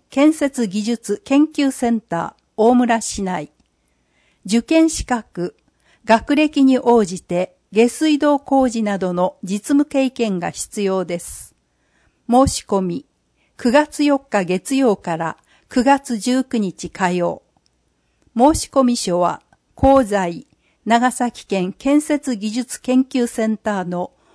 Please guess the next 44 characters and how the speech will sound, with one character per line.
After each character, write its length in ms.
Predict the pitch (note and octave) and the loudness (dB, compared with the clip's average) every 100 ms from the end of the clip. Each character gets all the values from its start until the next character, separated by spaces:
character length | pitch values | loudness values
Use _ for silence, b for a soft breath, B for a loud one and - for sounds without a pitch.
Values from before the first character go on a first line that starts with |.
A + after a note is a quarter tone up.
| b | b
ホ 200 | - C#4+ | 2 4
ー 20 | |
ム 160 | D4+ D#4 | 4 2
ペ 220 | D#4 A#3+ | 4 2
ー 20 | G3 | 2
ジ 120 | F3+ | -4
か 160 | E3 | -6
ら 160 | E3+ F3+ _ | -4 -4 _
ダ 180 | G3+ G#3+ | 0 2
ウ 80 | A3+ | 2
ン 100 | A3+ | 0
ロ 160 | G#3 G3 | 0 -2
ー 20 | |
ド 160 | F3 F3 | -4 -8
し、 320 | - - - _ _ _ _ | -8 -12 -16 _ _ _ _
持 140 | - A3+ | -6 -2
参 320 | - B3 B3 | 2 2 2
す 160 | - | -4
る 120 | G#3 G3 | -4 -6
か、 340 | - F3+ - _ _ | -4 -6 -6 _ _
簡 200 | C4 D4 | 2 4
易 200 | D#4 D4 | 4 2
書 100 | C4 | -2
き 140 | A#3+ A#3 | -4 -2
留 220 | A3 G3+ | 0 -2
め 40 | |
で 200 | E3+ E3+ F#3 | -6 -8 -4
郵 220 | G3 F#3+ | -2 -2
送。 400 | - F3 F3+ - _ _ _ _ _ _ _ _ - | -4 -6 -8 -10 _ _ _ _ _ _ _ _ 0
料 240 | A#3 B3+ | 4 4
金 340 | - G#3 F#3 - - | 0 -6 -6 -8 -10
八 200 | A3+ A3+ | -4 -4
千 460 | - C4+ B3+ G3+ | -2 -2 0 -2
円。 200 | E3+ D#3+ _ _ _ _ _ _ _ _ _ | -6 -10 _ _ _ _ _ _ _ _ _
問 200 | - B3 | 2 2
い 80 | B3+ | 4
合 140 | A#3 G#3+ | 2 2
わ 140 | G#3 | -2
せ、 340 | - F3 - _ _ _ _ | -6 -8 -8 _ _ _ _
講 300 | C4 C4+ B3 | 4 4 4
座、 200 | F#3+ F3 F3+ - b b b | 0 -4 -6 -14 b b b
長 280 | G#3 A#3 C4 | 0 2 2
崎 340 | - A#3+ - | 0 -6 -6
県 260 | - F#3+ | -4 -4